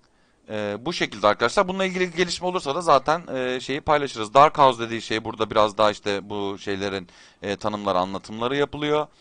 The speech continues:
E, girip bunları okuyup merak edenler olursa okuyabiliyor. Members dediği yerde burada üyeler var. Leaderboard dediği de normal, e, artık, e, nasıl söyleyeyim? E, şöyle.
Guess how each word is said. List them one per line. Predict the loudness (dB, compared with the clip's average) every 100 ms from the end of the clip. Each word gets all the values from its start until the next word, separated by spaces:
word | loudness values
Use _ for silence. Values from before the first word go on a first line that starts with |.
| _ -20 -20 _
E, | -6 -4
girip | -4 -8 -8
bunları | -6 -4
okuyup | -4 -4 -10
merak | -6 -4 -4 -4
edenler | -10 -8 -10
olursa | -10 -12 -12
okuyabiliyor. | -14 -10 -8 -8 -6 -4 -4 -6 _ _ _ _ _ _ _ _ _ _
Members | -4 -2 0 0 0
dediği | -4 -2 4
yerde | 6 6 2 -6
burada | -6 -6
üyeler | -4 -2 4 4
var. | 4 0 0 _ _ _ _ _ _ _ -6
Leaderboard | -4 -2 0 0 0
dediği | -4 -4 -4
de | 0 0 2
normal, | 2 4 2 0 -12
e, | -10 -6 -2 -4 -4 _ _ _
artık, | -6 -6 -8 -20 -20 -16
e, |
nasıl | -14 -12 -12
söyleyeyim? | -10 -10 -12 _ _ _ _ _ _ _ _ _ _ _ _ _
E, | -12 -8 -8 -8 -12
şöyle. | -16 -6 -2 0 -2 -6